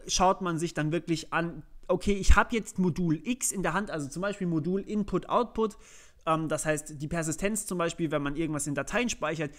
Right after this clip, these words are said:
und wie wird das Ganze dann tatsächlich gespeichert oder wie wird das verarbeitet innerhalb des Programms. So. Ähm, wir wollen jetzt noch nicht direkt mit einem Entwurf anfangen. Wir wollen uns noch kurz vorher angucken,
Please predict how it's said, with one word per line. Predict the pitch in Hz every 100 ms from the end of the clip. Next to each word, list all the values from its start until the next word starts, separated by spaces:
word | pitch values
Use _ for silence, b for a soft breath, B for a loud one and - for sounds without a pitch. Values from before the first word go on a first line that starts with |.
| B B
und | 180 151
wie | 185 220
wird | 190 196
das | 170 -
Ganze | 139 143 135
dann | 139
tatsächlich | 135 131 131 127 -
gespeichert | 135 127 131 127 -
oder | 151 147 131
wie | 185 180
wird | 165
das | 160 -
verarbeitet | 120 - 127 123 127 123 -
innerhalb | 156 131 127 135 -
des | 139
Programms. | - 143 120 117 - - B B B
So. | 160 214 - - - - - - - - -
Ähm, | 202 208 202 196 175 -
wir | 196 214 185
wollen | 254
jetzt | 262 -
noch | 202 175
nicht | 226 294 -
direkt | 185 220 240 208
mit | 202
einem | 175
Entwurf | 180 131 175 180 -
anfangen. | 170 208 220 214 214
Wir | 185 147
wollen | 185 247
uns | 240 190
noch | 180 -
kurz | - 233 254 -
vorher | - 190 180 123
angucken, | 196 196 185 180